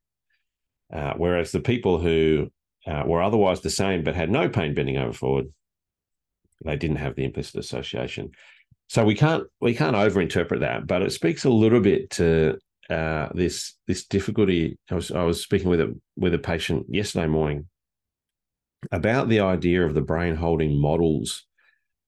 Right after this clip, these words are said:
of everything, and it holds models of the body. And in any particular instant, the brain's model of the body will be relevant to whether, whether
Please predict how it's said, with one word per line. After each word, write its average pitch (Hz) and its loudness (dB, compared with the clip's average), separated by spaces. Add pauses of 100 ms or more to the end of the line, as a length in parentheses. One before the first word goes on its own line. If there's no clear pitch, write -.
of 76 0
everything, 80 -2
and 76 -2
it 67 -2
holds 101 0
models 80 2
of 69 -4
the 73 -2
body. 71 -4 (760)
And 78 0
in 80 2
any 113 4
particular 85 -2
instant, - -2 (220)
the 82 0
brain's 92 0
model 85 2
of 82 -2
the 73 -2
body 80 -2
will 82 2
be 76 -2
relevant 80 -2
to 78 0
whether, 90 0 (200)
whether 95 0